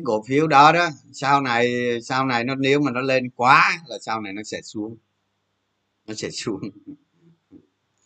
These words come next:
Các bạn phải hiểu này, phải hiểu đặc tính của một cái cổ phiếu đó. Ha.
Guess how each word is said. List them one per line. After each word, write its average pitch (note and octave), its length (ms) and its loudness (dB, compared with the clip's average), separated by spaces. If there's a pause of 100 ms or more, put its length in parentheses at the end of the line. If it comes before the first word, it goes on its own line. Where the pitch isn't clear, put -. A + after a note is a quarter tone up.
(460)
Các F3 160 0
bạn C3+ 280 2
phải B2+ 200 4
hiểu A#2+ 280 2
này, A#2 180 -4 (1120)
phải G#2+ 140 0
hiểu A2+ 440 0 (140)
đặc C#3 200 0 (140)
tính C#3+ 160 2 (200)
của B2 180 0
một C3 240 -2
cái E3+ 140 -6
cổ G2+ 180 -2 (100)
phiếu F#3 320 4
đó. G3+ 80 -6 (680)
Ha. D#3+ 280 6